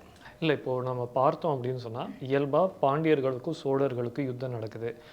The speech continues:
ஒரு ராஜா தன்னுடைய அதிகாரத்தின் மூலமா இன்னொரு ராஜ்யத்தை கைப்பற்றுவது இயல்பு.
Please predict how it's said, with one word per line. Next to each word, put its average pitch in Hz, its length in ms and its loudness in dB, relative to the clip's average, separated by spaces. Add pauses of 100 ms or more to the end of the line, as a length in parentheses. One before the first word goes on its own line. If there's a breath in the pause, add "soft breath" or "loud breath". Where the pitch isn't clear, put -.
(200 soft breath)
ஒரு 143 260 6
ராஜா 165 460 6
தன்னுடைய 143 520 2
அதிகாரத்தின் 156 640 2
மூலமா 135 280 -2
இன்னொரு 147 760 2
ராஜ்யத்தை 139 540 2
கைப்பற்றுவது 131 640 -2
இயல்பு. 127 440 -4